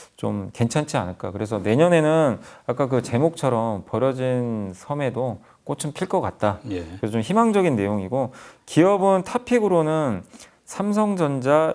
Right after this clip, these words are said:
Speaker 1: 엘지 에너지 솔루션, 삼성바이오로직스, 신한지주, 엔씨소프트
Speaker 2: 네.
Speaker 1: 요 기업들을 일단 탑픽 종목으로
Speaker 2: 음.
Speaker 1: 꼽아줬고, 제가 뭐 이제 시간 관계상 더는 말씀드리기 좀 어렵지만, 거기에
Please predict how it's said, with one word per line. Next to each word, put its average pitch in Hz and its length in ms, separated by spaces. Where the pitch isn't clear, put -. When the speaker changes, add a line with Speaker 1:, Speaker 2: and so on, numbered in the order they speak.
Speaker 1:
엘지 139 400
에너지 117 320
솔루션, 110 500
삼성바이오로직스, 127 1300
신한지주, 170 800
엔씨소프트 120 680
Speaker 2:
네. 104 80
Speaker 1:
요 120 160
기업들을 113 440
일단 95 220
탑픽 - 360
종목으로 98 600
Speaker 2:
음. 92 80
Speaker 1:
꼽아줬고, 147 760
제가 165 220
뭐 147 280
이제 123 260
시간 240 280
관계상 185 300
더는 127 460
말씀드리기 127 380
좀 120 100
어렵지만, 120 600
거기에 120 540